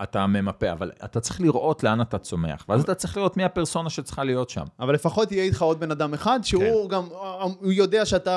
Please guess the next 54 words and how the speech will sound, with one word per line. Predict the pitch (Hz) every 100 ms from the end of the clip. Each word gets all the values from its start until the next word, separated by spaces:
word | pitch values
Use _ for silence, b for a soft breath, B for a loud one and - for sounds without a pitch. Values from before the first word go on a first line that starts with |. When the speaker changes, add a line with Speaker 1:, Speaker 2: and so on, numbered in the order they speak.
| 175 165 156 143 147
Speaker 2:
אתה | 160
Speaker 1:
נכון. | 202 185
Speaker 2:
בונה | 196
את |
זה | 143
כדי | 170
לצאת | 160 - 147
באיזשהו | 98 98 -
Speaker 1:
נכון, | -
Speaker 2:
שלב. | 107 101 -
Speaker 1:
נכון. | 85 - 139
Speaker 2:
הוא |
יודע, | 139 -
והוא | 151 180
נשאר | 180 151 120
שם. | - - -
Speaker 1:
נכון. | 175 - 120 _ _ _ -
או | 131
ש-, | -
Speaker 2:
מישהו | 127 123
Speaker 1:
או | 123
ש- |
Speaker 2:
שהוא, | 160 208
זה | 190
אחריות | 208 214 208
שלו. | 170 113 _
Speaker 1:
או | 117 120
שאתה | 156 143 165
יודע, | 180
כאילו, | 127 98 90
נ-, | 98 87 -
סתם | - 123 104
אני | 92
אקח | 90 101 101
לך | -
את | 80 -
Profit | 80 76
First | - 69 -
כדוגמה. | 73 71 - - 131
Profit | 139 135 -
First, | 92 -
כמו | 175
כל | 110 95
Speaker 2:
כן. | 73
Speaker 1:
עסק, | 107 - - b b b -
מורכבת | 87 - 113 117
משלושה | 95 80 - 76
חלקים. | - 71 - - _ -
יש | -
את | 87
השיווק | - - 82 104
והמכירות, | 127 131 - 135 143 - _ _ -
את | 90
התפעול | - - - - 120 143